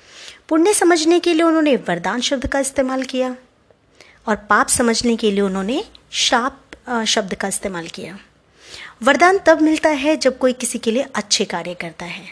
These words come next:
जैसे आपको पुरस्कार दिया जाता है तो उसे हम कहते हैं कि उसे पुण्य मिला है। अगर आपने किसी को चोट पहुंचाई है तो वो आपको श्राप देगा। तो यहाँ क्या आता है? यहाँ पाप आता है। यह कहानी कहने का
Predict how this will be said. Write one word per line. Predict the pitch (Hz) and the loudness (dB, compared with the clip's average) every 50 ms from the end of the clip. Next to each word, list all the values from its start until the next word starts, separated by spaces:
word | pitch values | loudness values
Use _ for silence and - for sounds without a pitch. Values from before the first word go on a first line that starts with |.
| - - | -16 -10
जैसे | 196 180 - 196 | -8 -6 -4 -4
आपको | 180 180 - - 208 | -6 -6 -6 -8 -8
पुरस्कार | - - 214 220 214 - - - 262 294 | -6 -4 -4 -2 -4 -4 -2 -2 -2 -2
दिया | 277 285 311 320 | 0 0 0 0
जाता | 311 320 302 302 - 339 | 0 0 -2 -2 -2 -4
है | 403 - - - _ _ - | -4 -6 -8 -20 _ _ -6
तो | 190 | -6
उसे | 190 202 185 - - 202 | -6 -4 -4 -4 -4 -4
हम | 180 208 214 214 - - _ - - | -6 -6 -8 -10 -12 -14 _ -20 -16
कहते | 208 202 202 - 220 214 214 277 277 | -14 -12 -6 -4 -4 -4 -2 -2 -2
हैं | 285 | -2
कि | 294 302 | -2 -2
उसे | 285 - 311 | -4 -4 -2
पुण्य | - 302 302 294 302 349 | 0 2 2 4 4 4
मिला | 339 339 330 330 | 4 4 4 2
है। | 311 302 330 320 - - - - - - - - - - - - - - - - - | 2 0 -2 -4 -6 -12 -20 -20 -20 -20 -18 -16 -16 -14 -14 -16 -16 -18 -14 -8 -4
अगर | 294 277 403 453 480 392 | 0 4 4 4 4 4
आपने | 285 285 294 - 320 339 339 | 2 2 2 4 2 2 2
किसी | - 285 - 320 | 2 -2 -4 -4
को | - 339 | -2 -4
चोट | 320 - - - 233 233 233 - - | -4 -2 2 4 4 4 4 2 -2
पहुंचाई | 196 196 196 - 180 165 160 165 | -6 -6 -4 -4 -6 -6 -8 -10
है | 160 165 165 156 - - _ _ _ _ _ _ _ _ - | -10 -12 -12 -12 -14 -16 _ _ _ _ _ _ _ _ -4
तो | - 202 | -4 -4
वो | 175 - 269 269 | -2 -2 -2 -2
आपको | 233 - - - - 320 | -2 -2 -4 -4 -4 -2
श्राप | 311 - - - 359 359 359 - | -2 0 0 0 -2 -2 0 2
देगा। | 240 190 - - 160 170 190 - _ _ - - - - - - _ - | 0 0 0 0 -10 -10 -12 -16 _ _ -20 -20 -20 -20 -20 -16 _ -2
तो | 302 | -2
यहाँ | 285 226 269 269 269 320 349 | 0 2 2 0 2 0 -2
क्या | 349 - 381 381 | 0 -2 -4 -2
आता | 381 381 381 339 | -2 -2 -2 -2
है? | 302 277 233 160 175 170 - - 208 | -2 -2 -6 -8 -10 -12 -16 -12 -8
यहाँ | 208 208 254 285 285 - - - | -8 -6 -6 -6 -8 -8 -4 -2
पाप | 214 196 196 190 - 170 | -2 -2 -2 -2 -4 -8
आता | 156 - - 156 | -10 -10 -12 -14
है। | 151 156 - 175 160 165 - _ _ - - - - - - - 220 | -14 -14 -16 -18 -20 -20 -20 _ _ -20 -20 -18 -18 -20 -12 -4 -2
यह | 269 285 349 | 0 0 0
कहानी | - - 302 269 294 294 311 349 339 | 2 0 0 2 2 2 4 2 2
कहने | - 269 247 240 233 233 | 2 0 0 2 0 0
का | 233 - 254 262 277 320 370 | 0 -2 -2 -2 -2 -4 -6